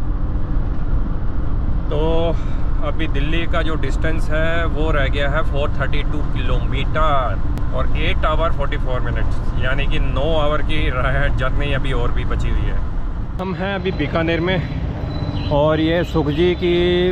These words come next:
sweet shop है। यहाँ पे हमने लिया है घेवर और भाई से बात हुई थी तो उन्होंने बताया कि यहाँ पे ज-, दिसंबर और जनवरी दो महीने पूरा घेवर मिलेगा और जबकि हमारे हरियाणा में,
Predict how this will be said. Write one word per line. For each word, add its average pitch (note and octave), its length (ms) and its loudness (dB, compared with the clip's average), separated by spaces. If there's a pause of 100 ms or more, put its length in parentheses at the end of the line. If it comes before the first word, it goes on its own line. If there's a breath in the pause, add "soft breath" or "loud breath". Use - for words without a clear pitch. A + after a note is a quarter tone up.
(100)
sweet F#3 300 0
shop D3 300 -2
है। A2+ 160 -2 (1400)
यहाँ B2+ 340 0
पे F3 280 -2
हमने D#3 380 -4
लिया D3 380 -2
है D#3 580 -4
घेवर A#2+ 460 -4 (920)
और D3+ 520 0
भाई C3 200 -2
से F3+ 120 -4
बात D#3 220 -2
हुई E3 160 -2
थी F3 140 -2
तो E3+ 180 -2
उन्होंने E3 300 -2
बताया D#3 340 -2
कि F3 140 -6
यहाँ D3 220 -4
पे E3 180 -4 (340)
ज-, D3+ 280 -4 (200)
दिसंबर D#3 520 -2
और D#3 80 -2
जनवरी C3+ 360 -4
दो C#3 180 -2
महीने D#3 300 -2
पूरा D3+ 320 -4
घेवर C3+ 320 -4
मिलेगा C3 400 -4 (640)
और B2 160 0
जबकि C3+ 340 -4
हमारे C3+ 360 -4
हरियाणा C3 480 -4
में, D3+ 300 -6